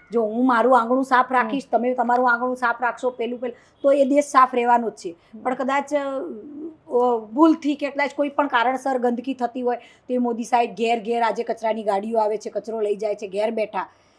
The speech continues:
Speaker 2: હમ.
Speaker 1: આજે કોઈ પણ આજે, અ, ગાયોને લઈને હોય, ગાયો રઝળતી હતી, આ ના, એવા બધા કારણો, તો એમણે એ વસ્તુની આજે ગાયોને કતલખાને જતી હતી, આજે એ અટકાવી.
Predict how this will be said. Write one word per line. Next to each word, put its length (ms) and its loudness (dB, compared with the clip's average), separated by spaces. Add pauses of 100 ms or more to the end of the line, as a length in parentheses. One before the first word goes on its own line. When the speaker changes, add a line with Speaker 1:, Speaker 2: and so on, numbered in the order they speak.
(140)
Speaker 2:
હમ. 100 -6
Speaker 1:
આજે 180 0
કોઈ 240 2
પણ 220 2
આજે, 420 0 (360)
અ, 40 -10 (400)
ગાયોને 500 8
લઈને 240 0
હોય, 280 0
ગાયો 280 2
રઝળતી 540 -2
હતી, 240 -6
આ 240 2
ના, 280 -2 (220)
એવા 100 2
બધા 200 4
કારણો, 340 4
તો 120 -6
એમણે 320 -2
એ 220 0
વસ્તુની 800 0
આજે 200 0
ગાયોને 540 2 (320)
કતલખાને 500 2
જતી 360 0
હતી, 200 -6
આજે 200 -2
એ 240 0
અટકાવી. 580 4